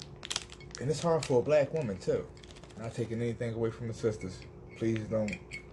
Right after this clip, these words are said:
think that in any way. But our upbringing is, is intense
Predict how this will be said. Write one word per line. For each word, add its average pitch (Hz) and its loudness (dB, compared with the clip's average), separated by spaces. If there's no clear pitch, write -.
think 110 0
that 95 -2
in 110 -2
any 113 0
way. 95 2
But 107 8
our 120 4
upbringing 104 2
is, 95 -4
is 101 -6
intense 98 0